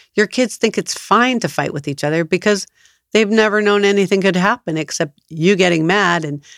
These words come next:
making kids go to their room or lose screen time. They know every time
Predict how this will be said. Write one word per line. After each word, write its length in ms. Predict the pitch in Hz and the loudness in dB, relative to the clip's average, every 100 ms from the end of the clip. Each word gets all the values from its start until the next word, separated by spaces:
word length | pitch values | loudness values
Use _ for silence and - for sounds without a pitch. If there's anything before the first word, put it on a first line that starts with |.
| _ | _
making 300 | 180 180 175 | -2 0 -2
kids 260 | - 170 - | 0 -2 -2
go 180 | - 165 | 0 2
to 80 | 156 | 2
their 180 | 156 | 0
room 300 | 143 165 196 | 0 0 0
or 100 | 139 | 0
lose 220 | 135 143 139 | -2 -2 -4
screen 360 | - 208 254 | -2 -2 0
time. 340 | - - - - _ _ _ _ _ _ _ _ | -2 -6 -8 -16 _ _ _ _ _ _ _ _
They 320 | 160 196 247 | 0 2 2
know 280 | 247 170 143 - | -2 -2 -4 -2
every 300 | 165 170 202 | -2 0 -4
time 480 | - 175 151 165 | -2 -4 -4 -10